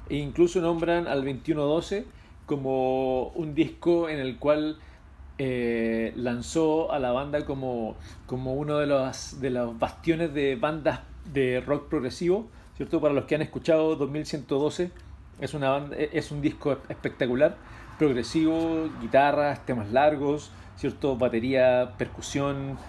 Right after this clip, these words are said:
bajo, etcétera, y, y la voz única de, de, de, ¿cierto? de,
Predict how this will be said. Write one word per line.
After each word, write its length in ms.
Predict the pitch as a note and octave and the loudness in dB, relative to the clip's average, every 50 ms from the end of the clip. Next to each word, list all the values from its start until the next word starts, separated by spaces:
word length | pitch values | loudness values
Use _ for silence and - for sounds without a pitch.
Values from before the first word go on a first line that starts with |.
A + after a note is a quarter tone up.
| - - - - - B2+ | -16 -16 -16 -12 -2 2
bajo, 320 | B2+ C#3 C3 B2 - C#3 | 4 4 4 4 2 -2
etcétera, 340 | A#2 - - D3+ C3+ C#3+ C#3 | -4 -2 -2 0 0 2 2
y, 160 | C3+ C3+ C#3 | 0 0 -2
y 140 | C3+ D#3 C#3 | -2 0 2
la 140 | C3+ B2+ B2+ | 4 4 4
voz 260 | B2 C#3 C#3 - - | 4 2 0 -2 -4
única 420 | D3+ D3 D3 C#3+ C3 C#3+ C#3+ C#3 | -4 -4 -4 0 2 4 4 4
de, 320 | C3+ C3 B2 A#2+ A2+ - G#2+ | 4 2 2 0 0 -2 -2
de, 300 | A2+ B2 A2+ G#2+ F#2+ E2 | 0 0 0 0 0 -2
de, 340 | F2+ A#2 A2 G#2 G#2 G2+ F#2+ | -2 -2 0 0 0 -2 -4
¿cierto? 420 | - - C3 A#2+ - - C#3+ C3+ C3 | -4 -6 -6 -6 -4 -4 -2 0 0
de, 320 | B2 A2+ G#2 F#2 E2 - | 0 0 -2 -2 -4 -6